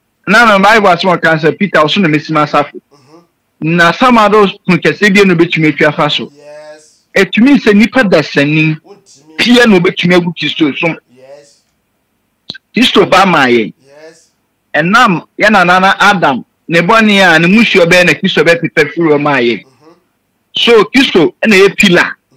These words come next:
Speaker 1: of the Christianity.
Speaker 2: Okay.
Speaker 1: Nti obiara na obetumi agu Kristo so ɛma na yɛyɛ.
Speaker 2: Yes.
Speaker 1: Ɛna saa nipa, ɔno na ɔyɛ pillar no,
Speaker 2: Mhm.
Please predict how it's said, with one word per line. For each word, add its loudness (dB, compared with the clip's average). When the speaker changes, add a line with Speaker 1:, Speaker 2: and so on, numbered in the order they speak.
Speaker 1:
of -2
the 0
Christianity. -2
Speaker 2:
Okay. -20
Speaker 1:
Nti 0
obiara 2
na 2
obetumi 0
agu -2
Kristo -4
so -4
ɛma 0
na 2
yɛyɛ. 2
Speaker 2:
Yes. -20
Speaker 1:
Ɛna 0
saa 2
nipa, 0
ɔno 2
na 2
ɔyɛ 2
pillar 0
no, -4
Speaker 2:
Mhm. -12